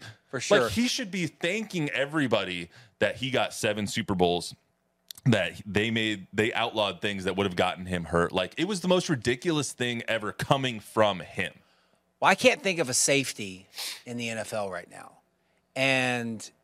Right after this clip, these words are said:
Speaker 1: if you go back ten, fifteen, twenty, twenty-five years, the football that I grew up watching, I mean, you know,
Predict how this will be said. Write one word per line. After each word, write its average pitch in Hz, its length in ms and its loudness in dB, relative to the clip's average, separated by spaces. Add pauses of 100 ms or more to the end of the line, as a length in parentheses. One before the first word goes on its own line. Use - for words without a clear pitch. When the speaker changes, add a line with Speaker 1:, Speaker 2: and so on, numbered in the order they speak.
(140)
Speaker 1:
if 123 160 -6
you 196 100 -2
go 190 100 8
back 151 240 2
ten, 160 240 -4
fifteen, 147 380 -6
twenty, 143 320 -4
twenty-five 139 500 -2
years, 127 360 -4
the 123 80 -12
football 156 380 2
that 135 120 4
I 175 140 4
grew 156 180 -2
up 123 140 -4
watching, 107 560 -4 (560)
I 143 60 -4
mean, 139 340 2 (420)
you 143 60 -10
know, 107 100 -14